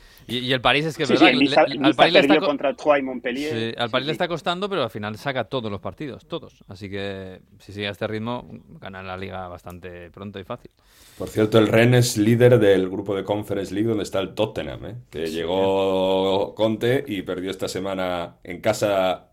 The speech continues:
Speaker 3: del Mura,
Speaker 1: Mm.
Speaker 3: dos a uno, y bueno, es verdad que está el Vitesse por ahí, pero bueno, que, que el
Speaker 1: Ya.
Speaker 3: Rennes está clasificado y el Tottenham se la tiene que jugar la última jornada contra el Vitesse.
Speaker 1: La motivación, dile a un inglés que la Conference League es importante. Uf,
Speaker 3: Sí.
Speaker 1: no, no, no.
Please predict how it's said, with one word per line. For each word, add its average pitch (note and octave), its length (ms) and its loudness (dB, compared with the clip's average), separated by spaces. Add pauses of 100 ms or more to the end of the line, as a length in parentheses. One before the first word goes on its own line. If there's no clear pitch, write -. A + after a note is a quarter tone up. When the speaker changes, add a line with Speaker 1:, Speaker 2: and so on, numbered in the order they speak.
(120)
Speaker 3:
del G2 200 -4
Mura, A2+ 400 0 (300)
Speaker 1:
Mm. G2+ 160 -14 (100)
Speaker 3:
dos G2 320 -6
a G2+ 60 2
uno, B2+ 440 0
y E2+ 460 -4
bueno, F#2+ 340 -4
es B1 120 -10
verdad F2+ 220 -4
que F2 380 -6 (580)
está - 200 -8
el G2+ 60 -4
Vitesse G2 300 -6
por F#2+ 140 -2
ahí, G#2 200 0 (300)
pero C#2+ 140 -10
bueno, F2 220 -6
que, D#2 180 -12
que G2+ 100 -8
el F#2+ 60 -8
Speaker 1:
Ya. F#2 60 -6
Speaker 3:
Rennes A2 220 -2
está A2 160 -4
clasificado G#2+ 600 4
y B2 100 -2
el G2 180 -4
Tottenham C3+ 540 2
se B2 80 -4
la F2+ 100 0
tiene A2 160 0
que A#2 40 -4
jugar A#2 140 4
la A2+ 60 4
última G#2 240 0
jornada G#2 340 0
contra G#2 240 -2
el E2+ 60 -8
Vitesse. G#2 340 -8
Speaker 1:
La A#2+ 160 0
motivación, A#2 720 -4
dile B2 160 -2
a B2 40 0
un A#2+ 100 -4
inglés A#2 360 2
que A#2+ 80 -10
la A2 120 -2
Conference G#2+ 420 -4
League G#2+ 180 -6
es G2 80 -8
importante. F#2 600 -12
Uf, B2+ 220 -12
Speaker 3:
Sí. E2+ 140 -10
Speaker 1:
no, G2+ 160 -10
no, F#2+ 160 -12
no. F#2 120 -16